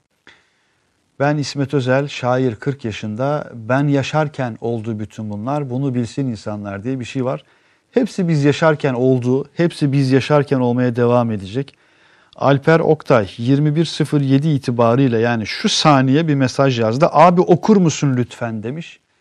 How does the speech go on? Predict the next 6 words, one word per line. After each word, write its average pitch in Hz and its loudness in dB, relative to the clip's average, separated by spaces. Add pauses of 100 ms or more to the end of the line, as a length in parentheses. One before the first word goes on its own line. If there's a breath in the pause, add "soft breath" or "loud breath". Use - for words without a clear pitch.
(140)
Okuyorum, 175 6
e, 117 -2 (400)
Alper, 135 2
bekliyorum. 151 4
Ne 135 4
yazdık? 131 0